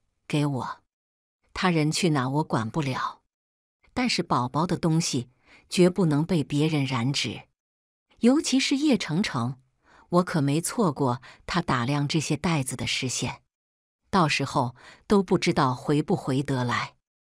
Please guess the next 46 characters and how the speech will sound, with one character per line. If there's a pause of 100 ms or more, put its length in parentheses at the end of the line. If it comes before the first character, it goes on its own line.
(360)
那
天
之
后， (380)
我
给
贺
瑞
明
发
的
消
息， (440)
无
一
例
外
回
复
的
极
其
敷
衍， (800)
要
么
就
是
不
回
复。 (840)
我
不
用
猜
都
知
道
他
是
在
叶
程
程
那
里。